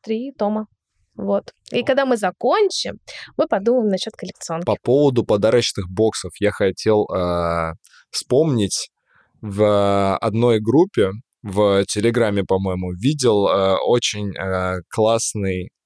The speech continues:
Speaker 2: классное подарочное издание Ван Писа, которое сделано в виде одного тома, очень длинного. Вот. И, соответственно,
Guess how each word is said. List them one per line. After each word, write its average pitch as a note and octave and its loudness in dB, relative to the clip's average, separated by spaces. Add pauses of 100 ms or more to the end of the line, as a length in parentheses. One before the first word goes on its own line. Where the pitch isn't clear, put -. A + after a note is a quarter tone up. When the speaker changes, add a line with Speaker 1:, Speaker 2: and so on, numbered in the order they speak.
(220)
Speaker 2:
классное A2 0
подарочное G2 -2
издание A2+ -2
Ван F#2+ 0
Писа, - -6 (540)
которое A2 2
сделано A2 2
в G2+ -4
виде G#2+ -2
одного G#2+ 0
тома, A#2+ 0 (180)
очень G2 -2
длинного. F#2 -4 (560)
Вот. F#2+ 2 (100)
И, G#2 2
соответственно, G#2+ -2